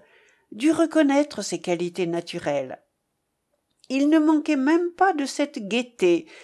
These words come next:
qui est le fond du tempérament national,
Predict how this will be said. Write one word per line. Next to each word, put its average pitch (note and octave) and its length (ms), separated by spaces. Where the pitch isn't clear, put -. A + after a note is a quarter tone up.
qui - 160
est C#4+ 60
le C4 120
fond C#4 220
du A#3+ 180
tempérament G#3 600
national, D3+ 800